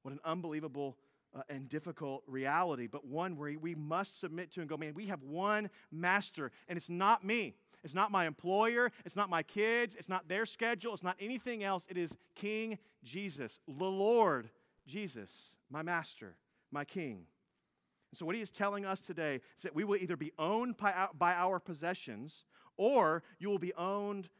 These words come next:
by God. And how you handle your treasure shows to whom you belong.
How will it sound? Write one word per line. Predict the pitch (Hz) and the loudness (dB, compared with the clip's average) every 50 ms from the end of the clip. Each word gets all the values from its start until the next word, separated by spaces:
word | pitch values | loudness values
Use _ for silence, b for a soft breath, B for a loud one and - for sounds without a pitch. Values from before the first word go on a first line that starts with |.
| b b - | b b -4
by | 139 160 160 151 | -2 -2 -2 0
God. | 135 147 127 113 104 104 | 0 -2 -2 -2 -2 -4
And | - 131 | -8 -8
how | 123 117 165 185 202 | -8 -4 0 0 0
you | 247 247 277 285 | 2 0 -2 -2
handle | 233 165 202 214 220 196 214 | -2 -2 -2 -4 -2 -4 -4
your | 208 196 202 190 | -2 -2 -4 -4
treasure | - - 208 202 208 202 151 151 127 127 131 B B B | -4 -4 -2 0 0 -2 -2 -6 -6 -8 -8 B B B
shows | - - - - 233 247 240 196 170 170 - - | -18 -16 0 4 6 6 6 4 2 -2 -4 -6
to | - 202 175 170 | -6 -4 -4 -2
whom | 135 220 269 220 165 156 156 160 b b b b | 0 0 0 0 0 -2 -4 -6 b b b b
you | - 151 185 214 | -10 -6 -6 -4
belong. | 190 202 202 202 220 254 233 160 101 87 | -2 0 2 4 4 4 4 2 0 -6